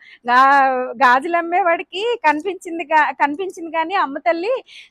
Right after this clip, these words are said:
ఉమాపతి భట్టాచార్యుల వారికి కనిపించలేదు. మా నాన్న అందంట కానండి, ఉమాపతి భట్టాచార్యుల వాళ్ళని గాజులబ్బి దగ్గరికి చెప్పింది కానీ, "ఎక్కడ చూసావయ్యా మా అమ్మని?" అని అతను ఏడుస్తా అడిగి, "నా కూతుర్ని ఎక్కడ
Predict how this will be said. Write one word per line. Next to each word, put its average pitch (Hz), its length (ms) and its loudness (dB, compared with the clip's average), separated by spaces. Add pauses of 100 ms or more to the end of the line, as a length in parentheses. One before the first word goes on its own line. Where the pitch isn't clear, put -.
(120)
ఉమాపతి 381 420 2
భట్టాచార్యుల 359 600 2
వారికి 349 200 2
కనిపించలేదు. 339 760 -2
మా 269 180 4
నాన్న 339 340 2
అందంట 349 480 -2
కానండి, 330 480 -4
ఉమాపతి 349 420 -2
భట్టాచార్యుల 339 560 -2
వాళ్ళని 349 380 -6 (360)
గాజులబ్బి 339 500 2
దగ్గరికి 359 840 -2 (100)
చెప్పింది 320 300 -4
కానీ, 392 300 -8 (360)
"ఎక్కడ 285 340 -2
చూసావయ్యా 302 640 0
మా 311 180 -2
అమ్మని?" 277 540 -8 (340)
అని 349 260 0 (260)
అతను 294 240 0
ఏడుస్తా 370 500 2
అడిగి, 311 240 0
"నా 285 180 -4
కూతుర్ని 359 440 -6
ఎక్కడ 339 180 -8